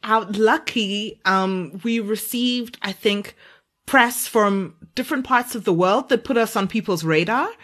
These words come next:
um, which I think helped in the early days to, to sort of market ourselves and, and be, um, received or listened to, um, around the world.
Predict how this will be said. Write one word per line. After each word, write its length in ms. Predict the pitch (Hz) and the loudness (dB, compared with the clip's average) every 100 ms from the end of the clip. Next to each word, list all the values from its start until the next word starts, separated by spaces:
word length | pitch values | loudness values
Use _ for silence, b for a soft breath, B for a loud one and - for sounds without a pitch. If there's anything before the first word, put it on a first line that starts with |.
| B B B - | B B B 4
um, 440 | 190 185 185 180 | 6 8 4 0
which 160 | 175 214 | -2 -2
I 80 | |
think 220 | 190 226 226 | 0 0 0
helped 440 | - 185 180 - | 0 0 0 -8
in 180 | - 180 | -2 0
the 100 | 180 | 2
early 300 | 202 208 214 | 4 4 2
days 480 | 165 147 156 160 - | 2 2 0 -2 -10
to, 500 | - 190 180 175 170 B B B B - | -4 -2 0 -2 -4 B B B B -10
to 640 | - 202 185 175 170 160 | -2 2 2 2 -2 -4
sort 240 | 160 - | -4 -2
of 140 | 180 160 | 0 2
market 400 | 180 180 202 233 | 4 4 2 2
ourselves 800 | 196 185 - 175 170 165 160 165 | 2 2 0 2 2 2 -2 -2
and, 260 | 160 160 - | -2 -4 -4
and 240 | 160 160 | -2 0
be, 480 | 185 180 175 170 - | 0 -2 -4 -6 -6
um, 500 | 151 151 151 143 139 _ _ _ | -4 -4 -4 -10 -14 _ _ _
received 440 | 165 160 254 233 190 | -10 -4 -2 0 0
or 60 | |
listened 380 | 180 247 240 196 | 0 0 -2 -2
to, 280 | 208 190 190 B B B B | -2 -2 -2 B B B B
um, 240 | 156 160 160 | -2 -2 0
around 400 | 185 190 202 208 | 2 4 4 2
the 80 | 180 | 0
world. 540 | 170 160 165 247 - | 2 2 0 -4 -8